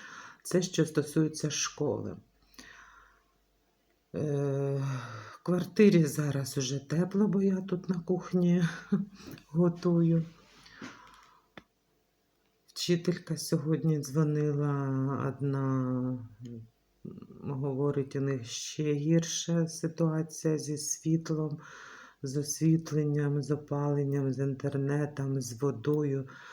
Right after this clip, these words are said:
але в них є газ. У нас газу немає, тому виходимо із ситуації, яку маємо. От, уже листопад добігає кінця, у мене були плани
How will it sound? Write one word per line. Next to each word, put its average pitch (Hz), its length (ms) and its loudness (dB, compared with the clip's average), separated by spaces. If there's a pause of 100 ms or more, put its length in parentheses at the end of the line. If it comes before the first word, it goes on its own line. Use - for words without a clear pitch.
(300)
але 123 240 2
в 123 40 -6
них 131 340 -2
є 117 100 2
газ. 110 600 -4
У 139 40 -6
нас 147 280 -2
газу 123 420 -2
немає, 214 600 0 (1200)
тому 170 260 2
виходимо 156 800 0 (720)
із - 240 -8
ситуації, 143 760 -4 (320)
яку 143 380 -4
маємо. 110 540 -4 (2250)
От, 143 260 -2
уже 151 200 2
листопад 160 640 2
добігає 143 640 -2
кінця, 139 580 -4
у 196 160 4
мене 147 320 0
були 139 340 -2
плани 143 680 -2